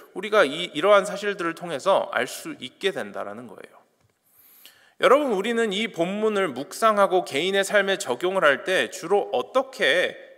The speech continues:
해석을 하게 됩니까? 많은 경우 우리는 이 혈루증 앓던 여인의 믿음을 굉장히 대단하게 여기고요. "아, 나도 이 여인과 같은 굳센 믿음을 가지고 예수님 앞에 담대하게 나아가야겠다"라고,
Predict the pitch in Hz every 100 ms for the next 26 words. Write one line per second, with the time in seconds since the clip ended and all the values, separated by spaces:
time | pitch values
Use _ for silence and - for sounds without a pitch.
0 | - 214 226 185 185 190 180 107 95 -
1 | - - _ _ _ _ _ _ _ _
2 | - 131 190 277 262 233 233 175 147 156
3 | 208 143 104 123 123 123 233 262 254 262
4 | 226 127 - 190 147 120 151 156 117 139
5 | 165 143 127 160 202 208 - 110 143 196
6 | 214 196 151 131 113 127 165 120 - -
7 | 185 185 156 190 277 226 233 151 190 240
8 | 233 220 208 214 208 - 170 - 254 247
9 | 190 185 208 196 165 165 185 117 113 160
10 | 175 139 104 135 - 110 123 131 127 131
11 | 127 104 107 156 147 139 120 - - 110
12 | - - - _ - 127 180 - 110 190